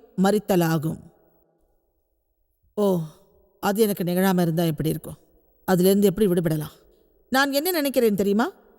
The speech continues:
மக்கள் நித்திய ஜீவன் பற்றி இன்னும் அதிகமாக நினைக்க வேண்டும்.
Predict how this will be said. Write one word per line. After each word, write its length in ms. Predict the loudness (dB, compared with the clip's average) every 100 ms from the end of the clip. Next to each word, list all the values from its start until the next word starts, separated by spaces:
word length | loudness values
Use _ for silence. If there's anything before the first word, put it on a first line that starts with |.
| _ _ _ _ _ _ _ _ _ _ -4
மக்கள் 480 | -2 -2 -4 -2 0 0
நித்திய 360 | -2 -2 0 0 0 -2 -6 -6 0
ஜீவன் 360 | 2 2 0 -2
பற்றி 240 | -4 -4 -4 -2
இன்னும் 320 | -2 -2 -4 -2
அதிகமாக 500 | 0 2 2 0 0 -2
நினைக்க 240 | -2 -2 0
வேண்டும். 260 | -2 -4